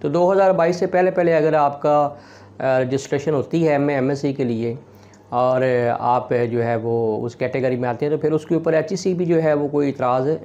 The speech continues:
नहीं करेगा क्योंकि वो उस कैटेगरी में जो है वो कर रहे हैं। तो अगर ये, आ, ओवरऑल हो जाता है, मतलब तमाम यूनिवर्सिटी जो हैं एचईसी की रिकमेंडेशन से,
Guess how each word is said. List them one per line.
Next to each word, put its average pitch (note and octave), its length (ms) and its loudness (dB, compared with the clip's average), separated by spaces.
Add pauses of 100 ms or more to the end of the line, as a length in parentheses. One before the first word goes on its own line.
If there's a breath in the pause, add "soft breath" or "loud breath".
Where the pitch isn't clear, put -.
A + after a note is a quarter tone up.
नहीं C#3 300 0
करेगा A2 320 -2
क्योंकि C#3+ 240 -2
वो D#3 400 0 (360 loud breath)
उस F3+ 180 -2
कैटेगरी C3 480 0
में B2 140 -2
जो A#2+ 100 -2
है A#2 160 0
वो C3+ 260 -2 (360)
कर A#2 140 0
रहे G2+ 200 -6
हैं। G2+ 180 -12 (600 loud breath)
तो D#3+ 540 4 (100)
अगर G3+ 240 2
ये, A3 180 4
आ, D#3 600 4
ओवरऑल G#3 720 2
हो E3+ 140 4
जाता D3 300 2
है, B2+ 240 -4 (320)
मतलब C#3+ 280 -2
तमाम D3+ 340 0
यूनिवर्सिटी D#3+ 380 0
जो D3+ 120 0
हैं C#3+ 500 0
एचईसी C#3+ 340 -2
की C#3 360 -2 (360 loud breath)
रिकमेंडेशन C#3 680 0
से, A#2+ 220 -2